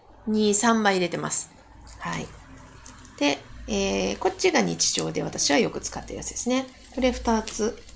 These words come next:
ですね。それと、えー、これ、チョコレートです。はい。えーっとですね、カカオポリフェノールがすごく豊富なベルギーのチョコレートです。はい。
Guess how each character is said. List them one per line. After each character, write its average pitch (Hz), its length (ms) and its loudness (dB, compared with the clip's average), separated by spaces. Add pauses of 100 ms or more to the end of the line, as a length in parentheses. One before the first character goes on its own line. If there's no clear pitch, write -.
(100)
で - 60 -12
す - 140 -2
ね。 - 180 -2 (720)
そ 262 100 2
れ 277 100 6
と、 302 280 4 (1400)
え 180 320 0
ー、 - 40 -2 (600)
こ - 80 -8
れ、 202 220 -2 (560)
チ - 80 -4
ョ - 60 -4
コ 262 80 0
レ 262 100 4
ー - 60 0
ト - 80 -8
で 185 120 -8
す。 - 300 -4 (400)
は - 160 -4
い。 - 140 -8 (840)
え 185 200 -2
ー 185 40 -4
っ 180 40 -16
と 180 140 -4
で 165 100 -6
す 180 140 -2
ね、 170 240 -2 (320)
カ 233 120 -2
カ 392 180 6
オ 370 100 8
ポ 349 140 2
リ 311 120 2
フ 302 60 0
ェ 302 80 4
ノ 294 160 4
ー 277 40 2
ル 190 100 2
が 190 200 4
す - 300 0
ご 277 200 4
く 233 100 -4
豊 190 340 0
富 208 120 -2
な 240 260 2 (220)
ベ 233 100 6
ル 254 120 2
ギ 262 180 2
ー 202 40 2
の 151 160 -6 (400)
チ - 100 -8
ョ - 60 -8
コ - 80 -2
レ 90 80 -2
ー 165 120 -6
ト - 100 -12 (300)
で 127 140 -6
す。 - 240 0 (720)
は 180 140 -8
い。 - 140 -14